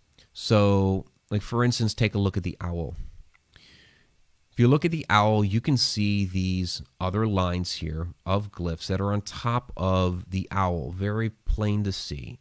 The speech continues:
Um, you have the, uh, the rectangle there, that's a P. Um, you know, the, uh, to the, uh, to the left of that, you see the, uh, the M,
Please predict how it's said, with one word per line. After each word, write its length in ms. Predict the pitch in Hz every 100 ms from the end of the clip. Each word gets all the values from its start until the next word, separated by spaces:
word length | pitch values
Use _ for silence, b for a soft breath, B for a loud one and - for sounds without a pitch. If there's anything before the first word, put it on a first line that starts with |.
| -
Um, 680 | 85 87 87 87 85 82 -
you 120 | 92
have 360 | 92 90 90 85
the, 420 | 82 85 85 82
uh, 140 | 82 78
the 120 | 90
rectangle 560 | 104 123 - 117 110
there, 240 | 104 104 104
that's 160 | 87
a 60 | 85
P. 400 | - - 82 82 - B B B B _
Um, 640 | - 85 82 80 80 76 73 _ _ _
you 80 | 95
know, 140 | 85 85 -
the, 400 | 92 87 85 78
uh, 180 | 67 53 -
to 280 | - 104 95
the, 440 | 87 87 85 80 - b b b b -
uh, 520 | 85 78 67 50 50 50 50 _ -
to 120 | 101
the 140 | 80 - - _ _ _ _ _ _ _ -
left 460 | 90 95 131 - -
of 280 | 117 113 104
that, 320 | 110 110 - - - - _ _ _ _ _ _ - -
you 140 | 95 104
see 380 | - 135 131 123
the, 540 | - 92 87 85 82
uh, 200 | 82 78 69
the 280 | 85 98 -
M, 400 | 110 113 117